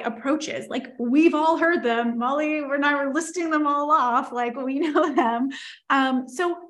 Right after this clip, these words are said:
why don't those necessarily work for people?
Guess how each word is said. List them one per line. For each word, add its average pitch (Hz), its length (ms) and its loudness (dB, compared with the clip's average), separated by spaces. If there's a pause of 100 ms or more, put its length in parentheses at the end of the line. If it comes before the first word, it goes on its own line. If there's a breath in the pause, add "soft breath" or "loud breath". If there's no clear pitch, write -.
why 415 600 -4 (400)
don't 285 380 -4
those 240 520 -2 (640)
necessarily 226 680 -4
work - 280 -12
for - 80 -20
people? - 500 -16